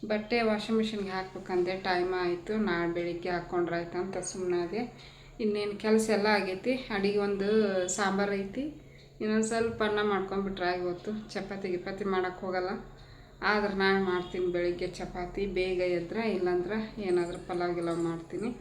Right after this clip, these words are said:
ಹ್ಮ್, ಈಗ ಮತ್ತೆ ಅದ ಅನ್ನ ಮಾಡ್ಕೊಂಡು ಉಣ್ತೀವಿ, ಅದು ಖಾಲಿ ಆಗ್ಬೇಕಲ್ಲ ಸಾಂಬಾರು. ಮತ್ತು ನಾಳೆ ಮಂಗಳವಾರ, ಮಂಗಳವಾರ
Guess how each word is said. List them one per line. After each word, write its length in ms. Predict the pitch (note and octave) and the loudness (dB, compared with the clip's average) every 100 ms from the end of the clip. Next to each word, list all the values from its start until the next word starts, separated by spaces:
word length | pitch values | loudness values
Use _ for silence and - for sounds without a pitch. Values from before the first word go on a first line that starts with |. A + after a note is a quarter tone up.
| - - - - - | -12 -14 -14 -14 -10
ಹ್ಮ್, 760 | - A3 G#3+ G#3 G3+ G3 - A#3 | 0 4 4 4 0 -2 -4 -2
ಈಗ 200 | G#3 G3+ | 0 0
ಮತ್ತೆ 240 | G3 G#3 | 0 0
ಅದ 180 | G3 G3 | 0 2
ಅನ್ನ 380 | G3 F#3+ G3 F#3+ | 0 2 2 2
ಮಾಡ್ಕೊಂಡು 460 | F#3 - F#3+ F#3+ | 2 0 0 0
ಉಣ್ತೀವಿ, 360 | F#3+ G3 G3+ F#3+ | 0 0 0 2
ಅದು 220 | F3+ F#3 | 0 0
ಖಾಲಿ 240 | G3 F#3+ F#3+ | 0 2 2
ಆಗ್ಬೇಕಲ್ಲ 440 | F#3 F#3 F3+ F3 | 0 -2 -4 -4
ಸಾಂಬಾರು. 540 | F3 F#3 F3+ F3+ F3+ | -2 0 0 -2 -2
ಮತ್ತು 260 | F3+ F3 G3 | -2 -4 0
ನಾಳೆ 240 | F3+ F3+ | 2 4
ಮಂಗಳವಾರ, 520 | F3 F3 F#3 G3 F#3 F3 A3 - - - - G3 | 2 0 0 2 2 2 -2 -8 -16 -16 -10 -2
ಮಂಗಳವಾರ 500 | G#3 G#3 G3+ G3 | 2 4 2 2